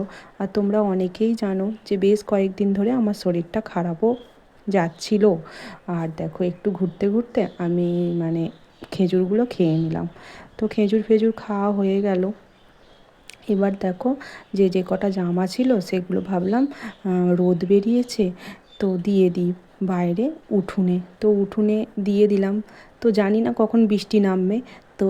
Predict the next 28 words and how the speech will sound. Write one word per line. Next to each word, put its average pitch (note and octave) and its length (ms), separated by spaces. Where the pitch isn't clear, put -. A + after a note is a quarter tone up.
এখন G#3+ 520
দেখছি G#3+ 440
মানে F#3+ 320
রোদ F#3 360
একটুখানি - 1300
পরে G3 300
দেখবো F#3+ 380
আবার G#3+ 180
বৃষ্টি F#3+ 400
শুরু F3+ 300
হয়ে F3 240
গেছে E3+ 240
ঝমঝম F3 540
করে। F3+ 220
তো - 80
আজকের A3 360
ওয়েদারটা G#3 480
এতটা B3+ 640
সুন্দর, G#3+ 520
এতটা G#3 400
সুন্দর G#3+ 480
মানে G3+ 200
বলে F#3+ 340
বোঝাতে G3 500
পারবো F3+ 440
না F#3+ 120
আমি F#3 140
তোমাদেরকে। F3+ 600